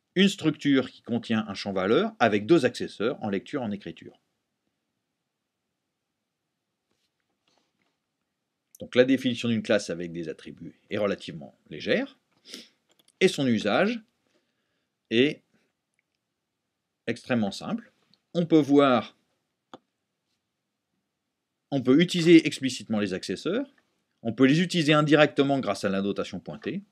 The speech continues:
ou on peut carrément utiliser, euh, explicitement le, euh, K V C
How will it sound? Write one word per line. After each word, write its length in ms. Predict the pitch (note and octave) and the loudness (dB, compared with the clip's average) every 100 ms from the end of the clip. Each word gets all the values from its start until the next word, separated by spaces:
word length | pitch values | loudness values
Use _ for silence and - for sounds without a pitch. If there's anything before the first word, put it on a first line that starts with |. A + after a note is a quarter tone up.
| _ _ _ | _ _ _
ou 100 | C3 | -4
on 60 | A#2 | 0
peut 180 | A#2 D3+ | 2 2
carrément 440 | B2 A2 F#2+ C3 | 2 0 0 -2
utiliser, 680 | D#3+ C3+ G#2 F#2 F#2+ C#3 G3 _ _ _ - _ _ - | -4 -6 -6 -4 -2 -2 -4 _ _ _ -20 _ _ -8
euh, 280 | F#2+ F2 D#2 | -6 -6 -6
explicitement 960 | B2 - - A#2+ A#2 G2 G2 G#2 D3 - _ _ _ - | -6 -8 -8 -8 -8 -8 -6 -4 -6 -12 _ _ _ -8
le, 560 | G2+ G#2+ A#2+ C3 C3 | -4 2 4 4 2
euh, 280 | G2+ F#2+ F2+ | -2 -4 -4
K 120 | F2 | -2
V 160 | C#3 A2 | -2 0
C 380 | - D#2+ A#2+ | -4 -6 -6